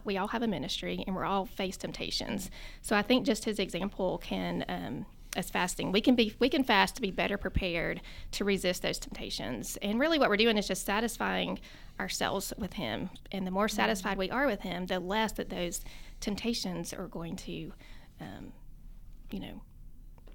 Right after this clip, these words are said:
Speaker 1: prevail against us. We're gonna be stronger to, to resist those.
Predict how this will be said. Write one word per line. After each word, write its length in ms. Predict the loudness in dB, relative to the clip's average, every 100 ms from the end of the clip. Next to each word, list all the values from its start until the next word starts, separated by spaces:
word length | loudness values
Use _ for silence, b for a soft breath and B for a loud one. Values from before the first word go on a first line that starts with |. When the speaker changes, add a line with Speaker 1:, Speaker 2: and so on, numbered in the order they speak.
| -2
Speaker 1:
prevail 260 | 0 2
against 320 | 0 0 -4
us. 140 | -6 -2
We're 80 | 2
gonna 140 | 4
be 200 | 2 0 -2
stronger 500 | 4 6 6 4 2
to, 120 | -2
to 300 | -6 -8 -4
resist 400 | -2 0 0 0
those. 420 | -2 -2 -2 -6